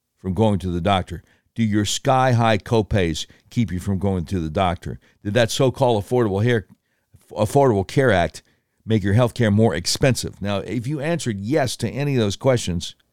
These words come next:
you need to check out my friend Art Wilborn's website, my family health plan dot com. They've got affordable plans.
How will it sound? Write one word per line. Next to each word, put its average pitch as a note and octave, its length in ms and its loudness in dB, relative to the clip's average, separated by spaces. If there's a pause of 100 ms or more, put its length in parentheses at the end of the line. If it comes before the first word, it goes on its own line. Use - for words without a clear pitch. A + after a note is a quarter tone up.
(1700)
you F2+ 80 -8
need A2+ 140 -4
to - 80 -8
check C#3 160 2
out B2 160 2
my A#2 140 2
friend A#2 300 2
Art A#2 320 0
Wilborn's F#2 1080 0 (760)
website, E2+ 760 -2 (920)
my G2 320 0
family G2 680 -2 (480)
health A2 340 -2
plan D#2+ 520 -4 (800)
dot F2 260 -6
com. D#2 380 -4 (2500)
They've G2 120 -4
got A2 200 0
affordable F#2+ 580 0
plans. - 480 -10